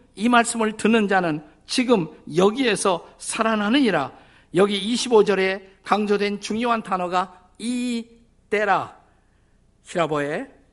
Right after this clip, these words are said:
눈 에스틴이라는 단어예요. 눈 에스틴. 영어로 번역하면 now is. Now is the time. 지금, 지금 우리가 죽은 영혼들이 살아나는 것을 경험할 수가 있다고.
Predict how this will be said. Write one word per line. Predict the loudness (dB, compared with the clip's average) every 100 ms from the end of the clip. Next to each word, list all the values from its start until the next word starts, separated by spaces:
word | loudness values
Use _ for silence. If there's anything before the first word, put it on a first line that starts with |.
| _ _ -18
눈 | -12 -4 0 0 -2 -6 -8 -10 -6
에스틴이라는 | -6 -8 -8 -4 -4 -4 -6
단어예요. | -10 -12 -12 -10
눈 | -4 -4 -4
에스틴. | -2 -4 -4 -6 -10 -12 _ 0
영어로 | 2 2 2
번역하면 | 0 -2 -4 -8 -6 -8 -4 -2
now | 0 2 0 0 0 0 -2 -6 -14 -10
is. | -8 -8 -10 -14 -18 _ _ _ -8
Now | 2 4 6 4
is | 0
the | 0 -2
time. | -2 -4 -6 -14 _ _ _ _ _ _ _ _ _ _ _ _
지금, | -4 0 2 0 -4 -16 _ _ _ _
지금 | -2 0 0 0
우리가 | 0 0 0 0 -4 -18 _ _ _
죽은 | -4 0 2 4
영혼들이 | 2 2 0 -4
살아나는 | -4 -2 2 2 2 2
것을 | 0 0
경험할 | 0 0 -2
수가 | -4 -8 -10
있다고. | -10 -12 -14